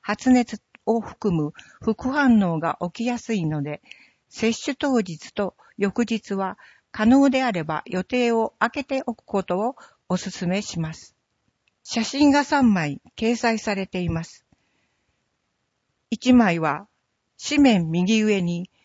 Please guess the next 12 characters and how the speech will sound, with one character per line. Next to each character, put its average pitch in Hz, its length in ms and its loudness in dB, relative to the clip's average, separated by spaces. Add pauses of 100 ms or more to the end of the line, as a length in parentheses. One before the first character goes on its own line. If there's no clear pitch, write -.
(280)
保 220 140 -2
健 294 300 0
福 - 240 -6
祉 254 160 -6
セ 262 160 2
ン 202 100 0
タ 151 140 -6
ー 160 60 -4
正 233 260 0
面 247 320 6
前 190 200 0
に 143 280 -4